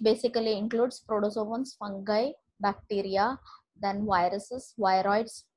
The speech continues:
prions. Okay, and we know that prions are proteinaceous infectious agents. Microbes like bacteria and fungi can be grown in nutrient media to form colonies and can be seen, uh, in the naked eyes. Okay, but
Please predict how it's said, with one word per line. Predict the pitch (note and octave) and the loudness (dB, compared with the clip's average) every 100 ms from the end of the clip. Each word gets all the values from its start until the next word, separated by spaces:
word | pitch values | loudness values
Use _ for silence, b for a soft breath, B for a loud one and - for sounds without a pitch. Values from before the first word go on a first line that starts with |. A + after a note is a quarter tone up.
| - | -4
prions. | F#3+ F#3 E3 F3 G3+ - - _ b b b - | -2 0 0 -2 -6 -10 -14 _ b b b -6
Okay, | G#3+ B3+ - - | -4 -4 -4 -4
and | G#3+ | -2
we | G#3+ | 0
know | A3+ A#3 | 0 2
that | A#3+ C#4+ - | 0 -2 0
prions | G#3+ G#3 G#3+ C#4 | 4 4 4 2
are | C#4 A3 A3+ | 0 0 0
proteinaceous | G3+ A3+ A3 A3 A#3 B3 B3+ | -2 -2 0 -2 -2 -4 -2
infectious | G3 G3+ G3 - G3+ - - | -4 -4 -6 -2 -4 -4 -6
agents. | G3 - - - - B B B B B | -6 -6 -12 -14 -20 B B B B B
Microbes | B3+ D4 E4 D#4+ C#4+ | 2 2 0 -2 0
like | D4+ A#3+ | 0 2
bacteria | A#3 - C4 B3 A#3 | 0 -2 -2 2 2
and | A3 A3+ | 0 -4
fungi | G#3 G#3 G#3+ | -4 0 0
can | A#3 A3 | 0 -2
be | G#3+ | -2
grown | G3+ G#3+ A#3+ | 0 2 4
in | C#4+ B3+ | 4 2
nutrient | G#3+ A3 A#3+ A#3 B3+ | 2 0 0 2 2
media | A3 G3 G3+ A3 | 0 0 2 2
to | A#3 | 2
form | A3+ A3+ A3+ B3+ | -2 0 0 2
colonies | G#3 F#3+ F#3+ A3+ C4+ | 2 4 2 0 -2
and | A3+ A3+ | -4 -4
can | G#3 G3+ | -4 -4
be | G3+ | -4
seen, | A#3 A#3 G#3+ G#3+ - B B B - | -4 -4 -4 -6 -12 B B B 2
uh, | G#3 G3+ - | 4 4 2
in | B3+ C4 | 2 4
the | G#3+ G3 | 4 2
naked | G3+ - G3 - | -2 -2 -2 0
eyes. | F3+ F3 F#3 - _ B B | 2 0 -4 -12 _ B B
Okay, | G#3+ G#3+ C4 B3+ | -6 2 2 2
but | A3+ A#3 | 0 -2